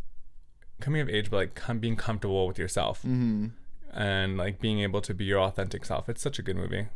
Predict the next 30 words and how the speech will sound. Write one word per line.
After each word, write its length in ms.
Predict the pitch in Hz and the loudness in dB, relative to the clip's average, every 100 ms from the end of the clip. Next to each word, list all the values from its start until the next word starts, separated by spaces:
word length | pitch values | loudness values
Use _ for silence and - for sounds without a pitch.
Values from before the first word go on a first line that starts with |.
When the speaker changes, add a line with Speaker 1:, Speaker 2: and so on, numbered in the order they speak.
| - - | -6 2
Speaker 1:
I 120 | 139 | 4
like 340 | 151 123 120 - | 6 6 4 0
movies 220 | 110 101 | 0 2
like 140 | 101 | 2
that. 160 | 95 117 | 4 6
I, 100 | 135 | 8
I 100 | 139 | 10
watched 280 | 151 165 196 | 10 8 6
it 20 | |
with 140 | 175 | 4
my 100 | 143 | 4
sister, 500 | 120 - 135 131 113 - | 2 2 2 4 4 6
um, 300 | 98 95 101 | 4 2 2
Lisa, 360 | 120 - 107 71 | 0 2 2 2
and 120 | 95 | 0
she 180 | - 120 | 0 0
was 140 | 110 | 2
like, 120 | 113 104 | 2 4
"Wa-," 180 | 104 117 | 4 4
I 60 | 127 | 2
was 100 | 131 | 2
like, 80 | |
"Can 100 | 131 | 2
you 80 | 160 | 2
watch 180 | 165 165 | 2 2
a 40 | |
movie 240 | 165 147 151 | 0 2 0
with 120 | 151 | 0
me?" 280 | 156 156 156 | 0 0 0
Speaker 2:
Yeah. 440 | 123 135 113 101 | 4 6 6 2